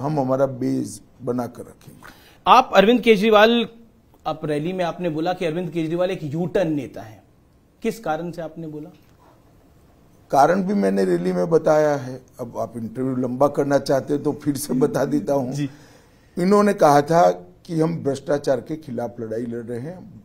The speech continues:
Speaker 1: पॉलिटिक्स में कभी नहीं आएंगे। और फिर पॉलिटिक्स में आके पार्टी बनाई, अन्ना बेचारे डालेगांव सिद्धि चले गए। फिर कहा, "मैं कभी मुख्यमंत्री नहीं बनूंगा," तीन, तीन बार मुख्यमंत्री बन गए।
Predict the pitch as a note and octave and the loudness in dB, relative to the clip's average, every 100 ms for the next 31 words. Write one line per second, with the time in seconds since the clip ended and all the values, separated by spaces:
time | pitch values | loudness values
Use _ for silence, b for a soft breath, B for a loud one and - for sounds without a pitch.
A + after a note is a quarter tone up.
0 | - C3 C3 B2+ - C3 - G2 F#2 F2+ | -10 -8 -8 -12 -14 -16 -16 -20 -20 -20
1 | D#2 C2 B1+ A#1 _ _ _ _ _ _ | -20 -20 -20 -20 _ _ _ _ _ _
2 | _ _ _ F#2 - G#2 - A2+ A#2 B2+ | _ _ _ -20 -20 -18 -14 -14 -12 -12
3 | D3 C3+ B2 B2+ - A#2+ - C3 B2 B2+ | -10 -10 -8 -10 -8 -10 -8 -8 -8 -8
4 | B2+ B2+ B2 B2+ A#2 G#2 A#2+ A#2 A2+ B | -8 -6 -4 -4 -6 -8 -8 -6 -10 B
5 | B _ B2+ B2 B2+ A#2+ B2+ A#2+ B2+ G#2+ | B _ -2 0 2 0 -2 -4 -8 -6
6 | C#3 D3 C3 C3 B2+ D3 _ _ _ _ | -4 -4 -4 -6 -10 -16 _ _ _ _
7 | _ _ - G3 E3+ F3 D3+ D#3+ F3 D3+ | _ _ -2 0 8 8 10 8 6 4
8 | D#3 D3+ C#3 C#3 B2 - C3+ B2 B2+ B2+ | 2 2 0 0 -2 -4 -4 -4 -4 -4
9 | B2+ B2 B2 B2 B2 - _ _ _ - | -4 -4 -8 -10 -14 -20 _ _ _ -8
10 | B2+ B2 A#2 A2+ A2 F#2+ - D3 C#3+ C3 | -8 -6 -8 -8 -10 -12 -6 -2 0 -2
11 | C#3 C3+ C#3 B2+ | -8 -10 -10 -12